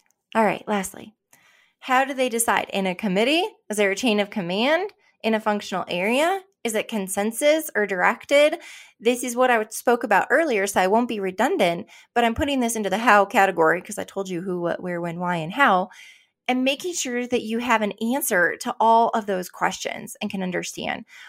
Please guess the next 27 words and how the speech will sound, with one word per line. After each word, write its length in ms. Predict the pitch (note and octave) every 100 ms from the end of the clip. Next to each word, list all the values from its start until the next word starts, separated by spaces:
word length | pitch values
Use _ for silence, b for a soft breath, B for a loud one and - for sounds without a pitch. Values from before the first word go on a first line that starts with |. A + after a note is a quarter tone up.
| B _
Ultimately, 560 | - G#3+ C#4 C#4+ D4+ D4+
you 240 | A#3+ C4
just 240 | D#4+ F#4 G4
need 120 | F4+
to 80 | C4
stand 260 | - A#3
apart 260 | A3 A3+ -
from 120 | A3+
the 60 | G#3+
competition 580 | G3 F#3+ - A3 -
and 160 | F3+ F3+
show 220 | - F#3+
up 180 | F#3+ -
different. 420 | F#3+ - F3 - B B -
Go 220 | A3+ B3+ D#4
back 300 | C4 C4 C4
to 100 | A#3
what 120 | A3
I 60 |
said 180 | G#3+ G#3
in 80 | G3
the 60 | F3+
very 380 | E3 G3 G#3
beginning 360 | A3 G3 F#3+ G3
of 100 | F3+
this 160 | F3 -
podcast. 640 | D#3+ F#3 - E3+ F3+